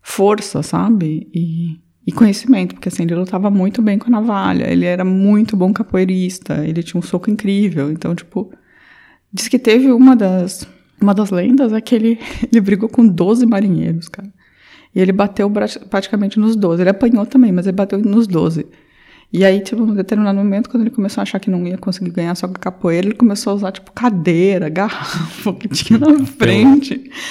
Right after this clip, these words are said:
Speaker 1: Apelou, mas, tipo, ele destruiu o lugar e
Speaker 2: Mas
Speaker 1: bateu.
Speaker 2: ganhou.
Speaker 1: E ganhou, saiu vivo, né? <laughs> Você começa a briga com doze pessoas e você sai vivo,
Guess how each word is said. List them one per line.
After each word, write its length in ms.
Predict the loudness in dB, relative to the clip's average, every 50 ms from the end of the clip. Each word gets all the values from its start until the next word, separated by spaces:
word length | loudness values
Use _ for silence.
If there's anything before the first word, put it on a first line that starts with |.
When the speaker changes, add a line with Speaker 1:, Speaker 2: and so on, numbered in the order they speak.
| -12 -12 -12 -12 -12 -6 -4
Speaker 1:
Apelou, 460 | -4 -4 0 2 2 2 2 4 4
mas, 260 | 4 4 4 2 -2
tipo, 560 | -4 -6 -6 -2 -4 -4 -4 -4 -8 -14 -14 -8 -6
ele 160 | -4 -4 -2
destruiu 560 | -2 -2 -2 -2 0 2 4 6 6 6 4
o 20 | 4
lugar 400 | 2 0 -2 -2 -4 -4 -4 -2
e 40 | -2
Speaker 2:
Mas 140 | -2 -4 -4
Speaker 1:
bateu. 140 | -2 0
Speaker 2:
ganhou. 280 | 0 2 2 2 0 -2 -8 -18 -20 -20 _ _ _ _ _ -6
Speaker 1:
E 80 | -4 -2
ganhou, 400 | 0 0 0 2 0 0 -2 -2
saiu 200 | -2 -2 -2 2
vivo, 340 | 6 8 8 8 6 4 0
né? 340 | 2 2 2 0 -2 -4 -18 -20 _ -8 -8
<laughs> 240 | -8 -8 -8 -14
Você 160 | -8 -4 -2 0
começa 320 | 0 0 0 0 -2 -2
a 20 |
briga 220 | -4 -4 -4 -6 -6
com 160 | -4 -2 -2
doze 300 | 0 2 0 0 0 -2
pessoas 400 | -4 -4 -4 -2 -2 -4 -4 -4 -6
e 40 | -8
você 120 | -10 -10
sai 260 | -10 -8 -6 -4 -4 -4
vivo, 680 | -2 -2 -2 -2 0 0 2 2 2 2 0 -2 -4